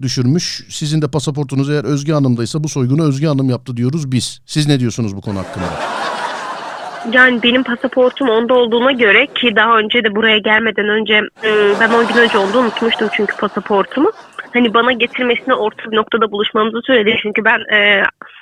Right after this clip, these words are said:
Speaker 2: Avcılar'da oturuyorum.
Speaker 1: Getirmedi mi
Speaker 2: Sürekli
Speaker 1: size
Speaker 2: Yeni Bosna'ya gidip
Speaker 1: pasaportunuzu?
Speaker 2: gelemiyorum. Hayır, getirmedi. İşi olduğunu söyledi.
Speaker 1: İşi olduğunu
Speaker 2: Hani
Speaker 1: söyledi.
Speaker 2: pasaportum ondaydı ve, e, yani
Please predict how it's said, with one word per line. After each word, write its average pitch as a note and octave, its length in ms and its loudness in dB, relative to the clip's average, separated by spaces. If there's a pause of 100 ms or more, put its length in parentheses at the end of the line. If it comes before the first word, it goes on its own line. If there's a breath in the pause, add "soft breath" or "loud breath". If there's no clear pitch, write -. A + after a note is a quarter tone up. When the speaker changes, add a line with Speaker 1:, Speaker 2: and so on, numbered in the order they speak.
(120)
Speaker 2:
Avcılar'da G3 520 0
oturuyorum. F#3 500 -2 (120)
Speaker 1:
Getirmedi F3+ 460 4
mi E3+ 80 4
Speaker 2:
Sürekli - 0 -
Speaker 1:
size - 120 4
Speaker 2:
Yeni - 80 0
Bosna'ya C3+ 280 2
gidip G#3+ 140 0
Speaker 1:
pasaportunuzu? - 260 0
Speaker 2:
gelemiyorum. B3+ 320 0 (460)
Hayır, A3 240 0
getirmedi. G#3+ 500 -2
İşi - 200 -2
olduğunu A3 360 -2 (100)
söyledi. F3 420 0 (1300)
Speaker 1:
İşi C#3 160 0
olduğunu C3+ 260 4
Speaker 2:
Hani B3 80 4
Speaker 1:
söyledi. A#3 240 2
Speaker 2:
pasaportum A#3+ 600 0 (400)
ondaydı A#3+ 720 2
ve, A3+ 280 2 (100)
e, G#3 40 4 (520)
yani G3+ 360 2